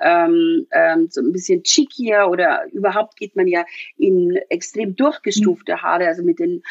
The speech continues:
Speaker 1: mit den Shaggs eben, mit den unterschiedlich langen Ponys oder eben dann, wenn du so einen kurzen, so einen Little oder French Bob, wie man dazu sagt, mit einem ganz kurzen Pony, wie ja auch, ähm, die Hauptdarstellerin in Bridgerton hatte,
Speaker 2: Ja.
Speaker 1: ne?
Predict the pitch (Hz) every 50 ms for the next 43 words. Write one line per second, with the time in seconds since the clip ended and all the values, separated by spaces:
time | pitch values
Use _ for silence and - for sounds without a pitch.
0 | - - _ 180 175 190 180 180 - - - 247 247 247 - - - - - 185
1 | 185 190 180 170 180 175 - 208 226 226 233 202 - - 185 190 190 - - 202
2 | 196 220 226 226 196 - - 190 185 185 185 190 185 - - - - 233 240 226
3 | 226 208 180 202 214 214 214 202 190 190 196 190 196 196 185 196 190 175 - -
4 | 240 220 220 - - 202 196 196 190 185 196 208 226 233 226 220 202 185 175 175
5 | 170 170 - - 202 196 196 208 214 - - - - 196 190 190 _ - 196 190
6 | 185 180 180 180 - - - 185 185 185 180 180 180 _ - - - - _ 185
7 | 190 180 180 175 180 185 - - - - 269 339 320 - - 196 185 - _ 180
8 | 175 175 175 180 - - - - _ - 190 196 214 214 202 - 117 180 175 185
9 | 185 - - - - 151 156 170 170 165 180 175 170 175 127 131 139 - - -
10 | - - _ - - - _ 170 202 196 202 - 190 - _ - 196 - - 202
11 | 185 185 185 180 190 185 175 180 180 240 339 - - 208 185 - - 143 - -
12 | 147 208 220 220 - 151 - 294